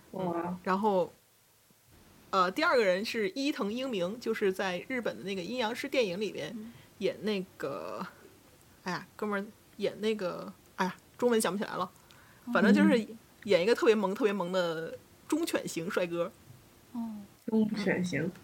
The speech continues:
Speaker 2: 对，然后这个剧讲的就是，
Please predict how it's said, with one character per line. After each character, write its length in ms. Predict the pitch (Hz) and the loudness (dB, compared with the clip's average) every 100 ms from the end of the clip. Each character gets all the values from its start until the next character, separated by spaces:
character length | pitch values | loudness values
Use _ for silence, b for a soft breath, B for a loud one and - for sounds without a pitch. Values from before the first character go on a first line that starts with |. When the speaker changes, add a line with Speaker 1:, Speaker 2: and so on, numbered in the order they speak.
| - | -8
Speaker 2:
对， 220 | - 214 - | -2 0 0
然 100 | - | 0
后 160 | 269 285 | 4 4
这 140 | 311 | 2
个 340 | 262 214 202 226 | 0 2 0 -4
剧 280 | - 480 302 | -6 0 2
讲 240 | - - | 2 -2
的 80 | 185 | 2
就 160 | 220 214 | 4 4
是， 460 | 196 180 165 160 | 2 0 -2 -6